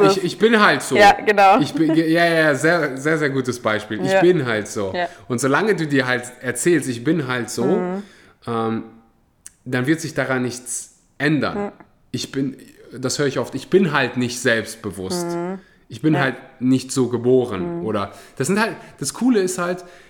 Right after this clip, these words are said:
Speaker 2: wir Menschen, wir sind keine Bäume oder Steine.
Speaker 1: <laughs>
Speaker 2: Wir können uns verändern, wenn wir uns verändern wollen.
Speaker 1: Ja.
Speaker 2: So, ich war früher auch nicht selbstbewusst.
Speaker 1: Ja.
Speaker 2: Ich erinnere mich noch an so Momente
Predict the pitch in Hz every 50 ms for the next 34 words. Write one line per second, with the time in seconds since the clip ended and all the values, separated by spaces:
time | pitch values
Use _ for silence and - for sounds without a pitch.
0 | _ _ - 117 127 151 151 139 147 175 214 208 - - 214 226 247 240 - -
1 | - - _ _ _ _ _ _ _ _ _ _ _ _ _ _ _ _ _ _
2 | _ _ _ _ _ _ _ _ _ _ _ _ _ - 127 131 151 175 160 143
3 | 156 139 117 107 101 117 123 139 165 190 208 240 269 285 - - - 127 120 113
4 | - - - - - 151 139 143 170 185 202 226 269 277 269 - 262 233 262 127
5 | - - - 165 175 156 - - 143 139 139 180 175 175 170 165 156 - - 160
6 | 139 131 160 175 202 196 180 165 160 156 135 135 139 135 135 131 127 131 - 123
7 | 123 123 120 113 107 104 123 135 135 113 101 92 214 208 - - - - - _
8 | _ - - - 135 143 143 - 160 143 147 - 151 135 123 127 160 165 - 151
9 | 143 120 - - - 107 107 107 - - - 120 110 127 170 214 202 208 - -
10 | - - _ _ _ _ _ _ _ _ _ _ - 120 - 143 143 143 135 123
11 | 117 120 - - - - - - - 87 95 - 147 135 131 123 - - - -
12 | 117 110 110 110 107 107 - - - - - - 113 110 107 110 113 120 120 120
13 | 127 113 101 104